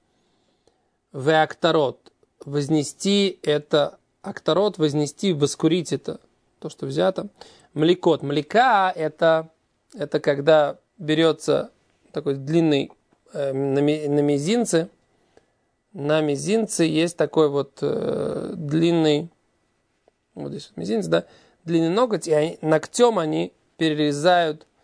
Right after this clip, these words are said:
с затылка, э, голову птицы. Э, это такая специфическая,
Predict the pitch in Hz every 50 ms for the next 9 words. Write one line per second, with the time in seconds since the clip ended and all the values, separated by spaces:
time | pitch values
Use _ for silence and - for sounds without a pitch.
0 | _ _ _ _ _ _ _ - - - 196 160 131 151 156 147 147 - 202 208
1 | 196 - - 160 - - _ _ _ _ _ _ - 143 139 139 135 143 143 156
2 | 160 160 151 143 139 131 - _ - 165 147 - - - - _ _ _ _ _
3 | _ _ _ _ _ - _ _ _ _ _ _ _ _ _ _ _ _ _ _
4 | - - 131 120 120 120 117 117 120 135 131 131 - _ - 139 135 139 - 139
5 | 139 - 156 135 - - - 147 - 165 139 - 208 175 - 170 143 - - -
6 | 156 143 135 127 127 107